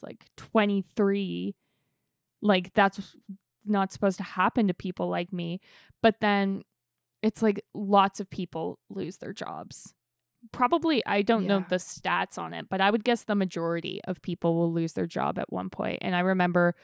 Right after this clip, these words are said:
Speaker 1: we were camping once and we were playing a game and it was like, "Never have I ever." And one of the cards was like, "Never have I ever lost a job."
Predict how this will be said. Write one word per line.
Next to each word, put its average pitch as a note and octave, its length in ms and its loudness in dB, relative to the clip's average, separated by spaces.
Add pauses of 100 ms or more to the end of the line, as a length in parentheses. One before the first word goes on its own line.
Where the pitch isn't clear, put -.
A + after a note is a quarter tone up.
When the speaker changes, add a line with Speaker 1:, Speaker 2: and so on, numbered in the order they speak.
(320)
Speaker 1:
we G3 120 6
were F#3 200 8
camping F3+ 500 -4
once E3+ 320 -2
and F3 80 0
we F3 100 2
were E3+ 140 2
playing E3+ 400 -4
a E3+ 60 -2
game E3 340 -2
and E3 80 -4
it - 80 -10
was - 160 -8
like, D#3+ 220 -6
"Never D#4 220 2
have D4+ 180 0
I D4 140 -2
ever." B3+ 420 0
And F#3 440 0
one F3+ 140 0
of F3 80 -4
the F#3 100 -4
cards F3+ 360 -2
was F3 120 -8
like, F3 160 -4
"Never F3+ 260 2
have F3+ 200 0
I F3+ 120 2
ever F3 340 2
lost E3+ 340 -2
a F#3+ 60 -2
job." F#3 560 6